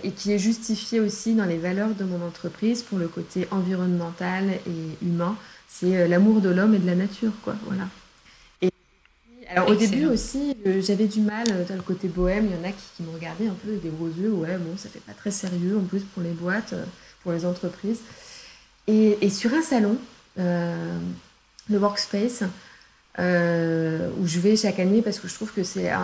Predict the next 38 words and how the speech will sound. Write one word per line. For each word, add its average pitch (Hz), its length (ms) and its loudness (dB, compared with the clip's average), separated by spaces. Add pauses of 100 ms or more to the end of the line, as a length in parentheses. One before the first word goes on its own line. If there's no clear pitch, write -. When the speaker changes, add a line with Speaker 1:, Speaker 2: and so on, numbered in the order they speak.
Speaker 1:
avec 190 260 0
les 190 160 4
ateliers, 202 380 0
puis 214 100 -2
ça 190 80 -4
permet 180 220 -2
de 185 40 0
rencontrer 180 380 -4
des 175 120 -2
fournisseurs, 185 720 0
euh, 175 180 0
et 165 320 -2 (300)
avec 170 320 0
les 190 160 2
ateliers, 226 240 4
ça 254 120 0
me 196 60 2
permet, 185 220 0
ça 180 100 -4
m'a 175 100 2
permis 196 200 4
d'avoir 180 240 0
de 170 60 -4
la 165 80 -2
data 185 380 0
sur 185 120 -8
tous 208 100 -6
les 202 140 0
aménagements 180 440 0
d'espace - 360 -6 (140)
pro, 214 160 2
de 180 120 0
travail, 185 400 0
c'était - 160 2
super 226 420 0
intéressant. 196 640 0 (640)
Et, 190 200 6
euh, 185 720 4